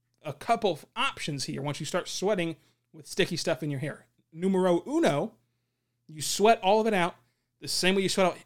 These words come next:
sweat out hair gel, and it's no longer there. <laughs> It's no longer helping you at all. Numero dos, you sweat and it starts running into your eyes and, and on your face, and you have sticky stuff all over your eyeballs.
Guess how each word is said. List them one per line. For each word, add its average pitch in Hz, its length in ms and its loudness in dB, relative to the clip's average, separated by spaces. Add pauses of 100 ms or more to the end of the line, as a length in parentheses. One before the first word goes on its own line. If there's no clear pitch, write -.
sweat 190 200 2
out 165 140 4
hair 247 220 0
gel, 151 400 0 (580)
and 175 120 -4
it's 202 120 0
no 254 120 8
longer 269 300 2
there. 285 320 2
<laughs> - 0 - (340)
It's 170 300 2
no 220 140 4
longer 214 320 2
helping 208 320 2
you 143 140 -2
at 127 100 -6
all. 151 240 -10 (880)
Numero 214 460 6
dos, 254 720 2 (340)
you 165 220 -10
sweat 226 640 4 (160)
and 165 120 -2
it 170 100 -4
starts 196 280 0
running 185 300 0
into 185 200 0
your 151 240 -2
eyes 240 600 -2 (400)
and, 147 200 -8
and 151 180 -4
on 147 120 -4
your 135 120 -4
face, 240 680 0 (380)
and 156 360 0 (140)
you 170 200 -6
have 190 220 -2
sticky - 400 -4
stuff 208 400 0
all 196 200 0
over 196 160 2
your 202 200 0
eyeballs. 185 600 -2